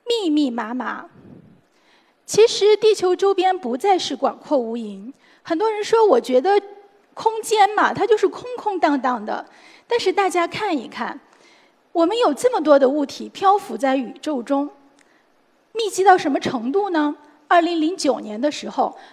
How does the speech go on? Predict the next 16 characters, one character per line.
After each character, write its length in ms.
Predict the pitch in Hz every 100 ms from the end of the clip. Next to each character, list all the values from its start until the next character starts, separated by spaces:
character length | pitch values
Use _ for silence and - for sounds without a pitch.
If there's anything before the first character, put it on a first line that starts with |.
| -
美 240 | 269 262
国 160 | 269 381
的 120 | 440
卫 200 | 381 330
星 260 | 339 359 370
和 140 | 320
俄 240 | - 277
罗 160 | 330 359
斯 200 | 381 381
的 140 | 349
卫 160 | 254 269
星 260 | 240 285 277
迎 280 | 226 277
头 200 | 392 277
相 300 | 269 339 320
撞， 260 | 330 302 -